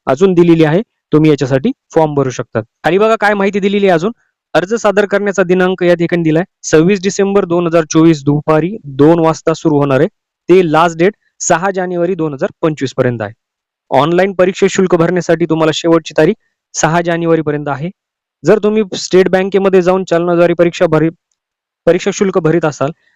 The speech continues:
तर आठ जानेवारी आणि जास्तीत जास्त नऊ जानेवारीपर्यंत तुम्हाला आहे. यामध्ये बघा खाली तुम्ही जे विद्यार्थी नवीन आता या ठिकाणी शिथिलता भेटल्यानंतर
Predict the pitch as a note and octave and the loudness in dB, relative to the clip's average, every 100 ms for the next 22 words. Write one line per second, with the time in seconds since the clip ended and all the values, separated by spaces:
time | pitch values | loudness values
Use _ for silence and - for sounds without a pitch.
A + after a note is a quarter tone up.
0 | _ D#3+ E3 E3 E3+ E3+ D#3+ E3 - _ | _ 0 0 0 0 2 0 -2 -6 _
1 | C#3 D#3 E3+ - F3+ E3+ - B3+ G#3+ F3+ | -2 0 0 0 0 0 0 0 2 2
2 | D3+ C#3+ C3 C3 D#3 B3+ - D3+ C3 A2+ | 2 0 -2 -2 -4 -6 -4 -2 0 -2
3 | A2+ _ _ _ _ _ E3 G3 A3+ G#3 | -8 _ _ _ _ _ 0 2 0 0
4 | F#3+ A#3+ _ _ _ _ _ _ - F3 | -2 -4 _ _ _ _ _ _ -4 -2
5 | G#3+ F3+ G3+ G3+ A3 F#3 A3+ G3+ F#3 G3 | -4 -2 0 0 2 4 4 2 0 0
6 | F#3+ G#3 F#3+ G3 G#3+ G#3 F#3+ A3 B3 - | 0 0 4 4 4 0 0 -2 -4 -2
7 | D#3+ E3+ F3+ F3+ G3 F3+ F#3+ F3+ F3 F3 | 0 2 0 0 -2 0 2 2 2 0
8 | F#3 F3 F3+ F#3 | 0 -2 0 -2